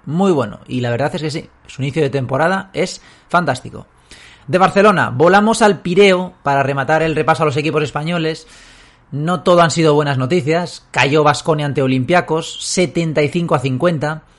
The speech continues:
su segunda peor anotación en veintidós años en la Euroliga. Está claro que no fue una buena noche para los de Dusko Ivanovic, que acusaron las bajas. No sé si eso sirve para escudarse, seguramente, para solo anotar cincuenta puntos, pero bueno,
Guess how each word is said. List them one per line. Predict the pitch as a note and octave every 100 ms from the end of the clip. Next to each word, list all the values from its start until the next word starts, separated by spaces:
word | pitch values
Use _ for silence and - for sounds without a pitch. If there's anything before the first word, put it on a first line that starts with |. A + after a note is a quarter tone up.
| _ - _ _ _
su | - F3+
segunda | - D#3+ D#3 G#3 G3+ G#3+ G#3+
peor | E3 F3+ F#3+ -
anotación | D3+ D3+ D3 C3 F3 F3+
en | E3+ F3
veintidós | D#3 E3+ D#3 D#3 D#3+ D#3
años | A#2+ G#2+ A2+ - _ _ _ -
en | C3+
la | C3
Euroliga. | C3 C3+ B2 - - _ -
Está | -
claro | C3 C3+
que | B2+ B2+
no | B2
fue | C3
una | B2
buena | A#2+ A#2+
noche | A#2+ B2+
para | B2+ A#2+
los | B2+
de | G2+ B2 A#2+
Dusko | A#2 C3 C3+
Ivanovic, | C3 F3+ F#3 F#3+ -
que | -
acusaron | C3 - A#2+ D3 C3+ A#2
las | G#2
bajas. | C3+ E3+ D#3+ G#3 -
No | D#3 D#3+ F#3+
sé | - G3
si | - F3+
eso | -
sirve | D#3 F#3 E3
para | D#3
escudarse, | C#3+ - C#3+ E3+ E3+
seguramente, | C3 C#3+ C#3+ C#3 E3+ C#3
para | A#2+ A#2 A#2+ B2
solo | C3+ C#3
anotar | C3+ C#3 B2+
cincuenta | C3+ B2+ C#3 C3+
puntos, | D#3+ E3+ E3+
pero | F3 C#3
bueno, | G#3 -